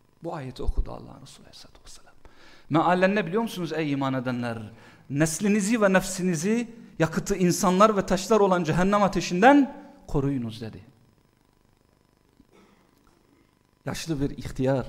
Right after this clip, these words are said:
ihtiyar sahabe dedi ki, "Ya Resulallah,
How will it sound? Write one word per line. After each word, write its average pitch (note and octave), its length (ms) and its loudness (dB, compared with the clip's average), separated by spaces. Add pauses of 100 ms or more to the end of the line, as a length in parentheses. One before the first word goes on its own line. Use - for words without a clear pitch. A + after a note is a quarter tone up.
(100)
ihtiyar D3 340 0
sahabe A#2+ 720 -6 (840)
dedi C#3 240 -2
ki, C#3+ 100 -8
"Ya C3 220 0
Resulallah, A2+ 760 -6